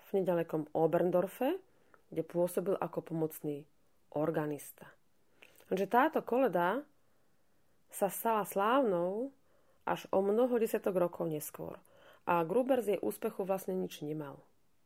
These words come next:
Za to rok tisíc osemsto dvadsať bol jeden z najvýznamnejších medzníkov jeho tvorby.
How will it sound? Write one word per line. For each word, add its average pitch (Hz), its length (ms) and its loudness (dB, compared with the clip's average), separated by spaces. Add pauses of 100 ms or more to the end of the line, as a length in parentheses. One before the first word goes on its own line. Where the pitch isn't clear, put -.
(1200)
Za 180 240 0
to 190 80 2
rok 170 160 2
tisíc 170 320 -2
osemsto 151 400 -8
dvadsať 139 560 -6 (580)
bol 170 220 2
jeden 175 340 2 (140)
z 156 80 -8
najvýznamnejších 233 880 2
medzníkov 185 560 0
jeho 185 160 0
tvorby. 180 500 -2